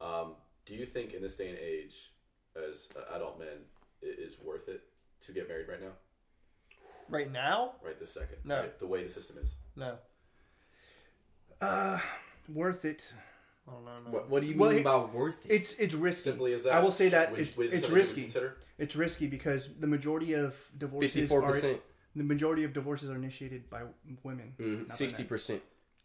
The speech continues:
Speaker 4: are by women. Fifty-four percent of marriages end in divorce.
Speaker 3: And it doesn't have to
Speaker 4: sixty percent
Speaker 3: be,
Speaker 4: by women.
Speaker 3: it doesn't have to be that, that there was infidelity or
Speaker 1: I know, and that's the
Speaker 4: No
Speaker 1: crazy
Speaker 4: fault.
Speaker 1: part. She
Speaker 3: or that he
Speaker 1: there
Speaker 3: was
Speaker 1: could be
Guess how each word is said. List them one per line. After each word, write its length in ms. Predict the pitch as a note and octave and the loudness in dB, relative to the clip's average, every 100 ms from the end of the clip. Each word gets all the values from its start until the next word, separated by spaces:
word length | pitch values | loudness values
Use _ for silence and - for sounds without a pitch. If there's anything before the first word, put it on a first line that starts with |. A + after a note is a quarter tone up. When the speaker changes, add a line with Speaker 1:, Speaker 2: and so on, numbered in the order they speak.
| _ _ _ | _ _ _
Speaker 4:
are 120 | G2 G2+ | -8 -2
by 120 | G2+ | 0
women. 300 | G#2 A2 F#2+ - | 0 0 -2 -4
Fifty-four 480 | - C3 C3 C#3 C3 | 0 0 0 2 4
percent 320 | C3 A2+ C3 A#2+ | 4 -2 -2 0
of 60 | |
marriages 320 | A#2 A2+ G#2+ | 0 -2 -2
end 140 | G#2+ A2 | -4 -2
in 80 | G#2+ | -2
divorce. 100 | G#2 | 2
Speaker 3:
And 100 | D#3+ | 4
it 40 | |
doesn't 220 | F3 F#3+ | 6 6
have 140 | F#3 F#3 | 4 4
to 60 | |
Speaker 4:
sixty 160 | F3+ F3+ | 2 2
percent 120 | F3 | 0
Speaker 3:
be, 40 | - | 0
Speaker 4:
by 60 | |
women. 0 | |
Speaker 3:
it 240 | E3 F3 D#3+ | -2 -4 -4
doesn't 80 | D#3+ | -6
have 120 | E3 | -4
to 80 | C#3+ | 0
be 180 | D3+ | 0
that, 280 | C#3+ C#3 - - | 2 -2 -6 -10
that 240 | D3 C#3 | -6 -6
there 100 | D3 | -4
was 220 | C#3+ C#3+ C#3 | 0 -2 -2
infidelity 840 | C3+ C#3+ C3+ C3+ C#3+ C#3+ C#3+ C#3 - | -8 -6 -4 -4 -4 -4 -6 -8 -12
or 420 | C3+ C3 C3 B2+ | -10 -6 -4 -4
Speaker 1:
I 40 | B2+ | -4
know, 100 | G#2+ | -6
and 80 | E2+ | -6
that's 300 | - - - | -6 -8 -10
the 120 | - | 2
Speaker 4:
No 60 | A#2+ | 4
Speaker 1:
crazy 100 | C#3+ | 6
Speaker 4:
fault. 140 | E3 - | 6 4
Speaker 1:
part. 40 | |
She 120 | - | 6
Speaker 3:
or 140 | D#3 E3+ | 8 10
that 140 | E3+ | 10
he 40 | F3 | 12
Speaker 1:
there 60 | |
Speaker 3:
was 80 | E3 | 12
Speaker 1:
could 120 | D#3+ | 12
be 40 | E3+ | 10